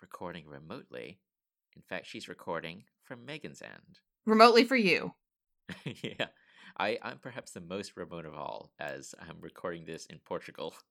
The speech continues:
Speaker 1: <laughs>
Speaker 2: Yes. So, our special guest today is none other, none other than Caitlin.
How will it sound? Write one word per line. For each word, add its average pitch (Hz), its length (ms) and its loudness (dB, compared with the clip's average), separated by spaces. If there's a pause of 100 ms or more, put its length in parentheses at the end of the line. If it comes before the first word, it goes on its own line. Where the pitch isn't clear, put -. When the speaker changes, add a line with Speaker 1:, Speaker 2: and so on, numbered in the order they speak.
(220)
Speaker 1:
<laughs> 262 80 6 (800)
Speaker 2:
Yes. - 400 4 (800)
So, 220 560 12 (100)
our 190 160 12
special 262 380 6
guest 226 320 6
today 170 500 8
is 180 340 6
none 220 240 12
other, 190 520 10
none 214 420 10
other 190 320 10
than 170 540 4 (260)
Caitlin. 214 920 12